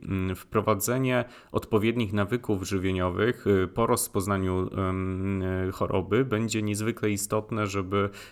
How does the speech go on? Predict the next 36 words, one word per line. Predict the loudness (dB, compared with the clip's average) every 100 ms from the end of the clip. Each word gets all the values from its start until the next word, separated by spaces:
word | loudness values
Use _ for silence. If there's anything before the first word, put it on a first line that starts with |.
| -6
e, | 0 4 6 6 4
u | 2 2 2
pacjenta, | -2 -2 -2 0 0 2 2 4
u | 2
tej | 0 0
osoby | 0 0 0 0
chorej, | 2 4 4 2 -2 -14 0
e, | 2
po | 4 0
prostu | 0 -2 -2
poprawić | -2 2 2 2 -4
komfort | -2 -2 0 0 0
życia, | 0 0 2 0 -2 -4 -8
em, | 0 2 2
i | 2 0
zniwelować | 0 2 4 4 2 -2
te, | -2 0 0
mm, | -2 -2 0 -2 -2
problemy. | -2 0 -2 -2 -6 -14 _ _ _
No | -2
i | 2
tak | 2
jak | 2 0
Żaneta | -2 0 -2 -2
wspomniała, | -4 -4 -2 0 2 2
dieta | 2 -2 2 4 4
restrykcyjna, | 2 -2 -2 -6 -2 0 2 2 2 2
m, | 0 2
lekkostrawna | 2 0 -2 0 0 2 0
będzie | 0 0 -2
po | -2
jakimś | -2 -2 -4
czasie | -2 -2 -2
powodować | -2 0 0 0 0
niedobory, | 0 2 2 4 4
dlatego | 2 0 0 2